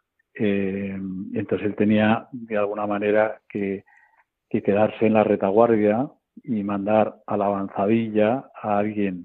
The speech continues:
que fuera instrumento del Espíritu Santo, pues un poco lo que pasa en el libro de Tobías, que le influyó tanto en su vida,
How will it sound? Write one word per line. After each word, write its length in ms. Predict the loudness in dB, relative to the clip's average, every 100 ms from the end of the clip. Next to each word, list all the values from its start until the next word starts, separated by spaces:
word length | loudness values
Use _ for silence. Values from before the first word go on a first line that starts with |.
| -14
que 100 | -14
fuera 260 | -2 0 2
instrumento 880 | 0 -8 -6 0 0 -2 -4 -4
del 140 | -2 -6
Espíritu 460 | -10 -8 -8 -10 0
Santo, 480 | 2 2 -2 -6 -8 _ _ _ _ _ _
pues 160 | -8 -6
un 100 | 0
poco 280 | 2 6
lo 160 | 4 4
que 100 | 2
pasa 300 | 2 2 2
en 80 | 0
el 140 | -2
libro 260 | -4 -2 -2
de 140 | -2
Tobías, 560 | -4 0 4 4 4 2 -6
que 100 | -8
le 180 | -6 -8
influyó 540 | -10 -10 -8 -6 -6
tanto 480 | -4 -4 -4 -4 -6
en 140 | -6 -10
su 100 | -8
vida, 380 | -2 2 2 0